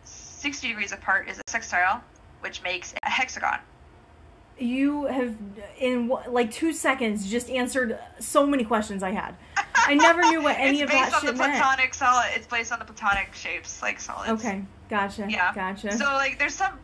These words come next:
Speaker 1: modern aspects that I don't use because I'm like, there's a,
Speaker 2: Mm-hmm.
Speaker 1: there's, there's a meaning behind planets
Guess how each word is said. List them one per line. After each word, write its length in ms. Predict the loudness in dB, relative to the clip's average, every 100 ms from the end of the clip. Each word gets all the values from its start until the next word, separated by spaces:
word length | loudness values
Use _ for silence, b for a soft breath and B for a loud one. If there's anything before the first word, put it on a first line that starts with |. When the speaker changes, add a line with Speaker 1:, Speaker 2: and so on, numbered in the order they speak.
| 0
Speaker 1:
modern 440 | 4 4 4 2
aspects 600 | 2 0 0 -2 -2 -2
that 100 | -6
I 80 | -10 -4
don't 240 | 0 0 -2
use 520 | -8 -6 -6 -8 -12 -12
because 320 | -6 -4 0
I'm 120 | 2
like, 240 | 2 2 0
there's 260 | -2 -2
a, 40 | -4
Speaker 2:
Mm-hmm. 100 | -10 -4
Speaker 1:
there's, 420 | 0 0 -2 -8 -6
there's 280 | -2 -2 -4
a 340 | 0 2 0 -2 -10
meaning 360 | -8 -6 -8 -6 -6
behind 500 | -4 -2 -2 -4 -6
planets 520 | -2 -2 -2 -6 -16